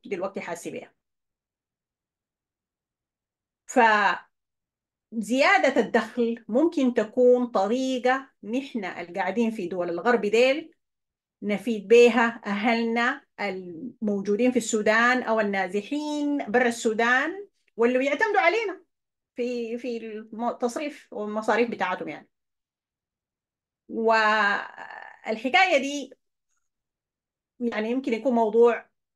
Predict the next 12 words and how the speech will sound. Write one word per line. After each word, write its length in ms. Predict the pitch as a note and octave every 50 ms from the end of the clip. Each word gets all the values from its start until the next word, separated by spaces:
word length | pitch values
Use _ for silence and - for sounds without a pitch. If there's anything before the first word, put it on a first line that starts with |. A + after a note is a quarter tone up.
| _ _ _ _ _ _ _ _ _ _ _ _ _ _ - -
الكلام 380 | A#3+ A#3 - A#3+ B3+ C4 C4 C4+
فيه 200 | C#4 C4 B3 B3
مف-، 520 | A#3 A3 A3 - _ - - - - G3+ - _ _ _ _ _ _ -
يستمر 320 | G#3 - - G#3 A3 G#3
أيام 480 | G3 F#3+ F#3+ G3+ G3 F3 E3 E3+ E3+ E3+
وما 200 | F3+ F#3 F#3+ F3+
يخلص، 400 | F3 E3+ - G3 F3 E3+ - -
لكن 540 | A3+ A3+ A#3+ A#3+ - C#4 C#4+ D#4 E4+ - - _ _ _ _ _ _ _ _ _ _ _ _ _ - A3
كده 160 | B3 B3+ C4 B3+
نحاول 400 | A#3+ - - B3+ B3 B3 A#3+ A3
ننظم 540 | G#3 G#3 A3+ C4+ C4+ A#3 A3+ C4 B3+ C4
تفكيرنا 680 | B3+ A#3+ G#3+ - - C4+ B3+ B3 A3+ G#3+ A3 A#3 -